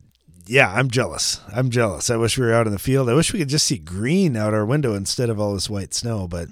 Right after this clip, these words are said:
it'll be here before you know it. Uh, you know, one of the things, speak about that,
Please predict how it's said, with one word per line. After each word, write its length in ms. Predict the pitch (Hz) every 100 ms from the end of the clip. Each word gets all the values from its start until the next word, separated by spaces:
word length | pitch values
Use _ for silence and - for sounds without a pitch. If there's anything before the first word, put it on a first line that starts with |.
| - _
it'll 140 | 208 202
be 140 | 147
here 140 | 127
before 300 | 107 90 98
you 120 | 85 76
know 160 | 71
it. 100 | 76 - - - - - - -
Uh, 220 | 139 135 - -
you 120 | 151
know, 80 | 147
one 160 | 170
of 60 | 190
the 40 |
things, 200 | 170 143
speak 200 | - 185
about 280 | 156 120 98
that, 220 | 104 101